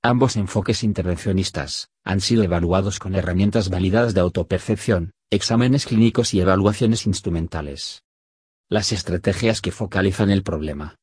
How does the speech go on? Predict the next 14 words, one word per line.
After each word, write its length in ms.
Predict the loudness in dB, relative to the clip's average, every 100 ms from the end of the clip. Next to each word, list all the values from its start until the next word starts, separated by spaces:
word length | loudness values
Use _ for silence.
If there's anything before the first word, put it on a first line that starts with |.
| _
en 140 | 0 0
los 140 | 0
espacios 440 | -2 -4 -2 -2
de 100 | -2
trabajo, 540 | -4 -4 -4 -6 -12 -16 _
y 120 | -6 -4
aquellas 460 | -2 2 2 2
que 260 | -2 -4 -4 _
incluyen 500 | -2 -2 2 2 4
educación 540 | 2 0 0 -2 2 2
y 60 |
formación 500 | 0 0 -2 0 -2
en 100 | 0
ergonomía, 680 | -2 -2 0 0 0 -2 -6